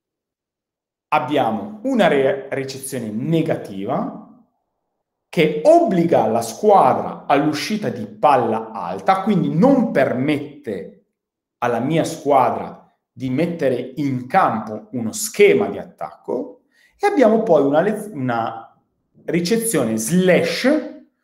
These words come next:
dove la palla, una volta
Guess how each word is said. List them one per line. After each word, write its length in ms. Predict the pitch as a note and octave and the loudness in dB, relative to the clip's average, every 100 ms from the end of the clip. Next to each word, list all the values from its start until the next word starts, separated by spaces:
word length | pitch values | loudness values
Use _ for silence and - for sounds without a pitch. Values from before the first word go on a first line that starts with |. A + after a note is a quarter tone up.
| _ | _
dove 320 | E3+ B3 F3 | 0 4 6
la 160 | F3+ A3+ | 6 6
palla, 800 | D4 B3+ D3+ A#2+ G2+ - - _ _ | 4 4 4 0 -4 -10 -18 _ _
una 220 | A2+ A2+ | -6 -4
volta 720 | - A3 E3 G2+ - E2 - | 2 4 4 0 -8 -14 -18